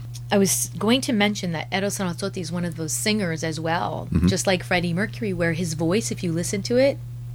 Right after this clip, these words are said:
Speaker 1: would not do a thing for you.
Speaker 2: Right.
Speaker 1: It's really nasal.
Speaker 2: Okay.
Speaker 1: And it's just like,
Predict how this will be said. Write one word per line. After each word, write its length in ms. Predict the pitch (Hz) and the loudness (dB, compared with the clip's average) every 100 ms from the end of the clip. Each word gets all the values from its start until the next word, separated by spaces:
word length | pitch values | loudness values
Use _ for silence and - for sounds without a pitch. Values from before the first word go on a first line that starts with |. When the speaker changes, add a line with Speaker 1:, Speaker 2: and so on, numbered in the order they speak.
| - - | -10 -2
Speaker 1:
would 140 | 185 165 | 0 2
not 240 | 185 190 | 4 2
do 140 | 214 190 | 2 0
a 60 | |
thing 260 | 170 175 180 | 0 -2 -4
for 160 | - 151 | -4 -6
you. 180 | - - - | -6 -8 -6
Speaker 2:
Right. 280 | - 87 78 - - - - - - | 2 6 4 2 -10 -12 -12 -10 -4
Speaker 1:
It's 180 | 196 196 | -4 -2
really 440 | 175 190 208 220 | 0 2 4 4
nasal. 560 | 190 165 165 175 202 359 - - | 4 2 2 2 0 -2 -8 -4
Speaker 2:
Okay. 180 | - 82 - - - - - 202 | 2 2 2 -6 -12 -12 -4 0
Speaker 1:
And 120 | 202 | 2
it's 160 | 196 202 | 2 0
just 260 | 208 - | -4 0
like, 480 | 196 180 160 - - | 2 2 0 -8 -12